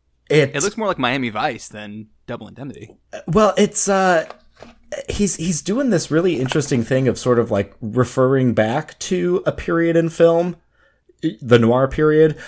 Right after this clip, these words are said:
Speaker 1: yet also very much making it a nineties thing. And I think that's key to him commenting on contemporary L A, particularly as we mentioned post Rodney King riots,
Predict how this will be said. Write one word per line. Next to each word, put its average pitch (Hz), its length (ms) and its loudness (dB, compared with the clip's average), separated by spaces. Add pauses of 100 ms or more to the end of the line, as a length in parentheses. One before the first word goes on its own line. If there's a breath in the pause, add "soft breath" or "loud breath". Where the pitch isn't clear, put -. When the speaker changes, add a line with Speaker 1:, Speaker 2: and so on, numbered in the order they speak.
(240 loud breath)
Speaker 1:
yet 143 280 4
also 147 680 4
very 127 320 6
much 113 320 0
making 147 340 2
it 147 120 4
a 147 40 2
nineties 143 420 0
thing. 156 160 2
And 135 100 0
I 101 40 -2
think 127 180 -6
that's - 180 0
key 123 300 -2
to 127 180 0
him 117 280 0
commenting 117 600 -2
on 104 160 -2
contemporary 117 680 0
L 107 120 2
A, 110 120 4
particularly 110 480 -2
as 101 100 -2
we 110 60 -4
mentioned 101 340 -6
post 95 320 -6
Rodney 92 300 -6
King 139 260 -4
riots, 143 380 0